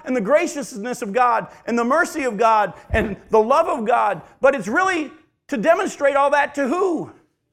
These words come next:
To Israel. Now, I'm going somewhere with this because God began to show me some things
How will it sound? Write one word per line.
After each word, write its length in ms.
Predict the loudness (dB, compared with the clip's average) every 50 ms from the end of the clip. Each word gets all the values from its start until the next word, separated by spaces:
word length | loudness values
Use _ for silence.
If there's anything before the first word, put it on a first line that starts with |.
| _ _ _ _ _ _ _ _ _ _ _
To 140 | -4 -2 0
Israel. 760 | 2 2 2 2 0 0 2 2 2 2 0 -4 -8 -14 -20 _ _ _ _ _ _ _ _ _ _ _ _ _ _ _
Now, 140 | -8 -4 -2
I'm 140 | -2 0 2
going 260 | 2 2 2 0 -2
somewhere 400 | -2 -4 -4 -2 0 0 0 0
with 140 | 0 0 -2
this 140 | -4 -6 -6
because 300 | -8 -4 -4 -4 -4 -2
God 240 | -2 -2 -2 -2
began 300 | -4 -6 -6 -6 -4 -4
to 60 | -4 -6
show 280 | -6 -4 -2 0 0
me 140 | 0 -2 -6
some 180 | -6 -6 -8 -8
things 340 | -8 -8 -8 -8 -8 -10